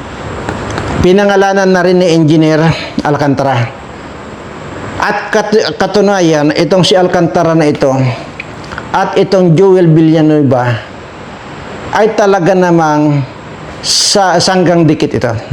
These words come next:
Tapos, di ba? Makikita nyo naman dyan kung papaanong i-deny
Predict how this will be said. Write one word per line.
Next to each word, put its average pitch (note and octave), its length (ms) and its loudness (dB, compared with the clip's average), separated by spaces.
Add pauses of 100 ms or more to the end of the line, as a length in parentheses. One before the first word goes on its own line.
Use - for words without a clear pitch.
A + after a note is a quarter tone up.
(960)
Tapos, E3+ 400 0
di C#3+ 160 4
ba? G3 160 2 (1040)
Makikita E3 560 2
nyo F3 80 4
naman E3 320 4
dyan E3 240 2 (800)
kung D#3+ 160 2
papaanong F3 640 2
i-deny E3+ 800 4